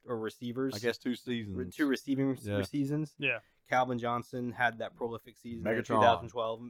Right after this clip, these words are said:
Speaker 1: you know, Megatron.
Speaker 2: Megatron.
Speaker 1: And now Cooper Kupp. So
Speaker 2: Coop-,
Speaker 1: the two
Speaker 2: who's probably gonna break the record.
Speaker 1: Yeah, so the two things that they had in common was Matt Stafford was the fucking quarterback. And
Speaker 3: Yeah.
Speaker 1: what, we loved him have him here,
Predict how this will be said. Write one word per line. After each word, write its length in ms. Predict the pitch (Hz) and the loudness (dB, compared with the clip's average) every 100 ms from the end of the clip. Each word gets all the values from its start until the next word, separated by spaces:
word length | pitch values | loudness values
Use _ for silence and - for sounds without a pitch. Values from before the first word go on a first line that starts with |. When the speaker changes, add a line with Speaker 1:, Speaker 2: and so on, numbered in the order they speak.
| _ | _
Speaker 1:
you 80 | 123 | -12
know, 80 | 110 | -10
Megatron. 280 | 110 107 110 | -2 0 2
Speaker 2:
Megatron. 320 | 117 92 82 73 _ | 2 2 2 -4 _
Speaker 1:
And 100 | 113 | -4
now 120 | 110 - | -4 -4
Cooper 260 | - 131 113 - | -12 -10 -12 -10
Kupp. 200 | 104 90 _ _ _ _ _ _ _ | -12 -12 _ _ _ _ _ _ _
So 400 | _ 117 110 107 | _ -6 -2 -2
Speaker 2:
Coop-, 240 | 110 214 120 | -2 -4 -2
Speaker 1:
the 100 | 110 | -2
two 180 | - | 4
Speaker 2:
who's 180 | 139 - | 8 8
probably 560 | - - 190 220 196 190 | 6 8 8 8 -2 -4
gonna 240 | 165 185 | -4 -4
break 300 | 147 165 190 | 0 0 0
the 80 | 156 | -2
record. 320 | 160 180 - | 0 0 -4
Speaker 1:
Yeah, 160 | 131 110 | -8 -8
so 100 | - | -8
the 100 | 113 | -14
two 260 | 110 - 156 | -12 -2 -2
things 280 | 147 156 139 | -2 -4 -4
that 100 | 127 | -4
they 100 | 117 | -6
had 220 | - 123 | -6 -8
in 100 | 113 | -8
common 460 | - 151 135 110 113 _ _ _ - | -2 0 0 -4 -8 _ _ _ 2
was 180 | 113 | 2
Matt 240 | 107 110 98 | 6 4 4
Stafford 400 | - 107 - 107 | 0 0 0 -6
was 180 | 104 101 | -4 -6
the 80 | 104 | -12
fucking 280 | - - 110 | -14 -18 -8
quarterback. 500 | 151 139 110 - _ _ _ - | -4 -4 -8 -20 _ _ _ -6
And 120 | 156 | 0
Speaker 3:
Yeah. 40 | 160 | 2
Speaker 1:
what, 260 | 175 170 | 4 4
we 280 | 151 147 165 | 2 6 8
loved 280 | 156 135 131 | 8 6 2
him 100 | 127 | 0
have 180 | 123 113 | -2 -2
him 60 | 117 | -2
here, 200 | 117 | -6